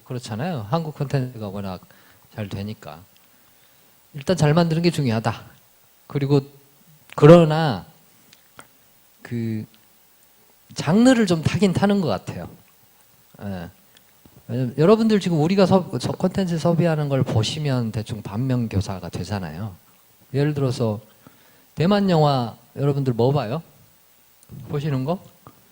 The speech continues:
주로 이제 뭐 청춘 멜로 뭐 이런 거잖아요. 뭐 청설, 최근에 개봉한 영화도 리메이크한 거고, 그다음에 옛날에 이제 뭐 무슨 나의 소녀시대 뭐 이런 거. 다른 영화 기억나세요?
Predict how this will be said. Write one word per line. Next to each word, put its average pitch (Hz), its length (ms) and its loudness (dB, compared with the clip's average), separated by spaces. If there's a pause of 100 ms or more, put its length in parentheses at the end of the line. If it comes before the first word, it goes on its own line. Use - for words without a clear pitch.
(340)
주로 196 320 6
이제 143 280 0
뭐 104 320 -4 (100)
청춘 208 420 -2
멜로 107 520 2
뭐 113 120 -4
이런 131 140 0
거잖아요. 107 480 -6
뭐 110 100 -12
청설, 156 760 2 (200)
최근에 160 320 -4
개봉한 107 420 -2
영화도 95 560 -6 (200)
리메이크한 104 500 -6
거고, 87 380 -8 (760)
그다음에 98 300 -6
옛날에 110 300 -2
이제 95 140 -8
뭐 87 160 -6
무슨 85 380 -12
나의 104 260 -2
소녀시대 110 600 -4 (200)
뭐 90 100 -12
이런 82 200 -12
거. 82 160 -18 (600)
다른 240 480 2
영화 185 320 4
기억나세요? 156 640 2